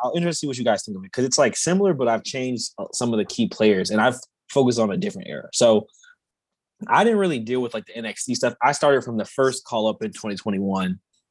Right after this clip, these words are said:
when he's drafted to Raw. So one thing to keep in mind with, like,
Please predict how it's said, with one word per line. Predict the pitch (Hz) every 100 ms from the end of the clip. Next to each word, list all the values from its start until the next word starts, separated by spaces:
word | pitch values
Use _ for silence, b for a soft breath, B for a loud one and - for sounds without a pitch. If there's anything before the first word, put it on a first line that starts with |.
| _
when | 104 98
he's | 92
drafted | 101 90 90
to | 98
Raw. | - - B B B B
So | 151 139 117
one | - 113 156 180
thing | 180
to | 147
keep | 151
in | 139
mind | 110 117 135 127
with, | 117 113 - -
like, | 117 -